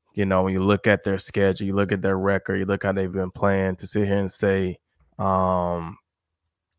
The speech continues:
you know, "Wow, this or that." Like,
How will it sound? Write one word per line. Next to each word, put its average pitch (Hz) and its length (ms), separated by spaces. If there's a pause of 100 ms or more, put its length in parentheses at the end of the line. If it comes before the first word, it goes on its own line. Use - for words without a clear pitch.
(600)
you 92 140
know, 85 560 (340)
"Wow, 95 540
this 95 520
or 85 60 (100)
that." 92 480 (460)
Like, 85 560